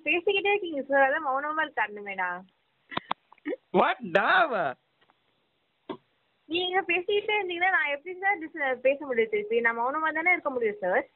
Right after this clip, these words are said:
Speaker 2: பேசுமா, இப்ப பேசு. யா, உன்னை எனக்கு இன்னொரு ரீசன் இருக்கு உன்னை சூஸ் பண்ணதுக்கு. உன் மண்டை மோனா மண்டை மாதிரி இருக்காமா. மோனா தெரியுமா?
Speaker 1: என்னம்மா,
Speaker 2: You know
Speaker 1: என்ன
Speaker 2: மோனா?
Speaker 1: மண்டை?
Speaker 2: மோனா, மோனா. மோனா, மோனா,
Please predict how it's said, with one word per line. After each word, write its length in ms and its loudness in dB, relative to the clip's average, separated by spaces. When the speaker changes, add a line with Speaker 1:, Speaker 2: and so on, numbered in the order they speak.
Speaker 2:
பேசுமா, 460 4
இப்ப 160 0
பேசு. 380 4
யா, 200 8
உன்னை 280 2
எனக்கு 260 2
இன்னொரு 320 6
ரீசன் 240 2
இருக்கு 200 0
உன்னை 180 2
சூஸ் 200 0
பண்ணதுக்கு. 340 4
உன் 180 4
மண்டை 300 2
மோனா 300 6
மண்டை 260 -2
மாதிரி 260 0
இருக்காமா. 400 0
மோனா 300 6
தெரியுமா? 320 4
Speaker 1:
என்னம்மா, 160 4
Speaker 2:
You 120 6
know 60 2
Speaker 1:
என்ன 60 -4
Speaker 2:
மோனா? 220 6
Speaker 1:
மண்டை? 80 4
Speaker 2:
மோனா, 300 4
மோனா. 240 2
மோனா, 400 6
மோனா, 500 4